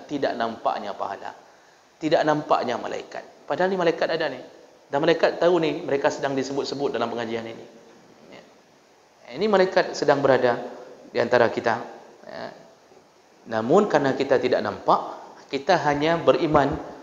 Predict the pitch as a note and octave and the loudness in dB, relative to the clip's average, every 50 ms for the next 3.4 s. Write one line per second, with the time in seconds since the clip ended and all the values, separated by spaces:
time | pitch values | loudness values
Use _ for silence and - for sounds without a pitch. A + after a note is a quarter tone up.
0 | - - - - - _ _ - G#2+ G#2+ G#2+ A2+ A2 G#2 G#2 A2 A2 G#2+ G#2+ - | -20 -20 -20 -20 -20 _ _ -6 -4 0 2 2 2 2 2 2 2 2 0 0
1 | A2+ G#2 - - - - - - - - - - _ _ _ _ _ _ _ - | -2 -4 -4 -6 -12 -20 -20 -20 -20 -20 -20 -20 _ _ _ _ _ _ _ -10
2 | - A2 A2+ A2+ A2 A2+ A2 - - B2 A2 G2+ G#2+ A2 A2 G#2+ A2 A2 G#2+ A2 | -8 -8 -4 0 2 2 2 4 4 4 4 4 4 2 2 2 0 0 2 4
3 | A2+ - - A2 A2 A#2+ A#2+ | 2 2 2 0 0 -2 -2